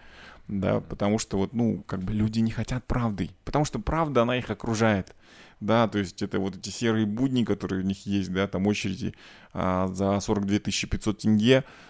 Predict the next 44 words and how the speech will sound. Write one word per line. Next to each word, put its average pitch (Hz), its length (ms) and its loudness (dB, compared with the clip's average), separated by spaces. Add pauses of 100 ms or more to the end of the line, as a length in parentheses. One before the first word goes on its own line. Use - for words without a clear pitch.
(120)
да, 98 180 4
то 101 100 -2
есть - 120 2
это 123 220 2
их 135 420 4
правда 127 360 4
жизни, 107 540 2 (440)
да, 107 320 6
то - 80 -4
есть, 92 260 -4
а 98 520 4
телевизор 143 480 2
они 117 100 6
включают 92 580 0
или 90 160 -6
там 87 220 -4
интернет 107 440 0
они 92 140 0
смотрят 92 500 -4
именно 110 300 2
для 90 100 -6
того, 101 260 0
чтобы 92 300 -4
посмотреть 104 680 -2
эту - 160 -8
сказочную 98 580 -4
жизнь. 90 260 -6
Они 98 120 -2
в 120 80 -2
Инстаграме 120 440 0
подписаны 107 520 -2
на 98 100 0
людей, 104 300 0
которые 95 340 -4
ездят 98 240 -2
на 101 100 2
Бентли, 110 440 2 (300)
хотя 98 200 -2
они 104 140 2
понимают, 107 400 0
что - 120 -6
они 95 140 -2
никогда 101 460 -2
там 92 280 -6